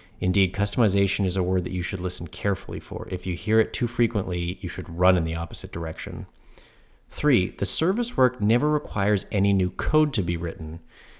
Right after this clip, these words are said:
Implementations that are regularly slowed down by feature requests or escalations from the service group to the engineering group should serve as a red flag.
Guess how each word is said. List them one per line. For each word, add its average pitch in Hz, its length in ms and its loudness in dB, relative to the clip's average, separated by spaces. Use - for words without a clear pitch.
Implementations 113 720 2
that 101 120 2
are 92 80 4
regularly 101 460 2
slowed 98 320 2
down 92 220 0
by 87 100 -2
feature 156 380 -4
requests 90 640 -2
or 92 240 -2
escalations 101 680 0
from 90 160 -6
the 87 60 -2
service 113 400 0
group 98 220 -2
to - 60 -14
the - 140 -4
engineering 110 460 -2
group 95 320 -2
should 113 340 -2
serve 92 260 0
as 85 120 -2
a 85 60 -4
red 82 260 -6
flag. - 420 -2